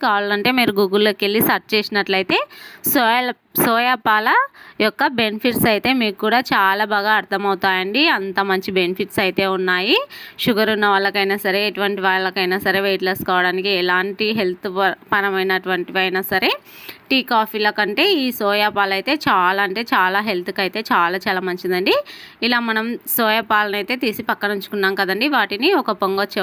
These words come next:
వరకు కలుపుతూ అయితే ఉడికించుకోవాలి. లేకపోతే అడగంటేస్తుందండి, ఇవి తొందరగా అయితే మాడిపోయే ఛాన్స్ ఉంది. ఒకటి రెండు పొంగులు వచ్చిన తర్వాత మనం చక్కగా వీటిని ఒక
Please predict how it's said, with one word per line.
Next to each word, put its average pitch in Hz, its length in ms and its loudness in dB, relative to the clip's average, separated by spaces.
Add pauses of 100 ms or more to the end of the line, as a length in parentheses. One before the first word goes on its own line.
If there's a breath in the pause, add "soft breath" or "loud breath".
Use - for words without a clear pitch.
వరకు 180 320 -2
కలుపుతూ 214 360 -4 (120)
అయితే 196 300 -2
ఉడికించుకోవాలి. 190 800 -2 (480 loud breath)
లేకపోతే 220 560 -2
అడగంటేస్తుందండి, 220 960 -2
ఇవి 277 100 0 (260)
తొందరగా 214 480 0
అయితే 196 180 -4 (120)
మాడిపోయే 202 400 2 (100)
ఛాన్స్ 190 320 0
ఉంది. 196 260 0
ఒకటి 208 240 0 (100)
రెండు 196 220 -4
పొంగులు 190 280 0
వచ్చిన 196 240 -2
తర్వాత 185 260 0 (100)
మనం 277 160 4 (600 loud breath)
చక్కగా 240 420 0
వీటిని 247 360 0
ఒక 240 100 -2